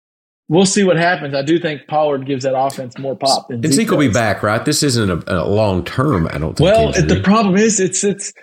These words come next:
Speaker 1: a very similar injury to what he had last year where he could play through every single week, but he never gets freaking healthy.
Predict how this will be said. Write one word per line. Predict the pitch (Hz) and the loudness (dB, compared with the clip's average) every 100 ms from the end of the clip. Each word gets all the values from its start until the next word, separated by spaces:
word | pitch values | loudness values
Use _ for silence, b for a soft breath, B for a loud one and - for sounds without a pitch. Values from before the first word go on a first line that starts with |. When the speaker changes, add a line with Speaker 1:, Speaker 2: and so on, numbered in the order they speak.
| b b - | b b 0
Speaker 1:
a | 165 | 2
very | 156 202 214 | 4 4 2
similar | - 196 185 185 | 2 0 0 0
injury | 185 196 208 196 | -2 -2 -4 -2
to | 180 | -2
what | 160 175 | 0 2
he | |
had | 170 143 | 2 2
last | 160 208 196 | 2 2 0
year | 156 139 | -2 -2
where | 139 | -2
he | 143 147 | -2 -2
could | 135 | -4
play | - 147 | -2 -2
through | 147 180 190 | 0 0 2
every | 147 127 | 0 -2
single | 139 135 | -10 -8
week, | 127 143 - | -8 -6 -2
but | 131 | -2
he | |
never | 123 135 143 147 | -2 -2 0 -2
gets | - 147 - - | 0 -2 -2 -4
freaking | 151 151 143 131 | 0 0 2 2
healthy. | 156 196 87 82 | 4 4 4 -2